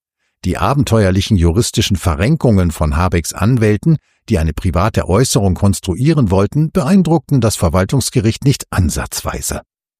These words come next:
Amtliche Äußerungen mit Eingriffsqualität, Warnungen oder öffentliche Kritik sind nur dann gerechtfertigt, wenn sich der Amtsträger mit seinen Äußerungen im Rahmen des von ihm zugewiesenen Aufgabenbereichs bewegt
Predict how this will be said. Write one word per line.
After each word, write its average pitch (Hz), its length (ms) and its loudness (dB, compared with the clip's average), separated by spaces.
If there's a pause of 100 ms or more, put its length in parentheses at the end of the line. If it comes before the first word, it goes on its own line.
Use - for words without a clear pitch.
(340)
Amtliche 139 480 0
Äußerungen 135 600 2
mit 104 240 0
Eingriffsqualität, 92 1400 -2
Warnungen 110 640 2
oder 95 240 0
öffentliche 120 520 -2
Kritik 117 480 -2 (220)
sind 131 300 0
nur 120 180 4
dann 147 300 2
gerechtfertigt, 98 960 -2
wenn 87 200 0
sich - 160 -4
der 92 180 -2
Amtsträger 113 640 -2
mit 107 120 0
seinen 85 260 0
Äußerungen 104 640 0 (220)
im 101 120 2
Rahmen 110 440 2
des 87 160 -4
von 95 140 0
ihm 139 260 2
zugewiesenen 120 840 2
Aufgabenbereichs 87 880 0
bewegt 98 520 0